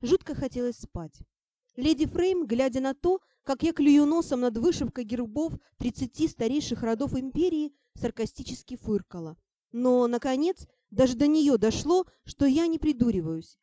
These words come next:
и наставница оттащила меня к дворцовому лекарю Лемеру. Я упрямилась, ибо понимала,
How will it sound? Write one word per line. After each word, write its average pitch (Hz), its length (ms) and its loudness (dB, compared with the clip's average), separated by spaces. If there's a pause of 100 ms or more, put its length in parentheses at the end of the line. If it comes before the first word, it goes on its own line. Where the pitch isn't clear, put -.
и 226 100 -6
наставница 311 680 -2
оттащила 349 540 -2
меня 311 320 -2
к 247 80 -12
дворцовому 330 640 -2
лекарю 277 580 -2 (300)
Лемеру. 226 600 0 (540)
Я 392 200 2
упрямилась, 269 720 -2
ибо 240 180 -2
понимала, 269 640 -2